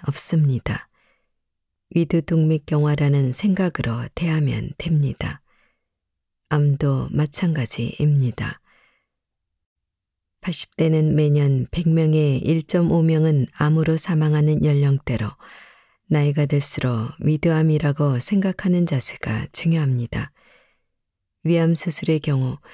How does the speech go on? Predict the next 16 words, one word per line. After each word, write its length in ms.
위의 340
삼분의 600
이를 240
절제하는 600
경우가 680
대부분인데 840
팔십 400
대에 420
그런 260
수술을 460
받게 360
되면 360
식사를 560
할 140
수 220
없어 360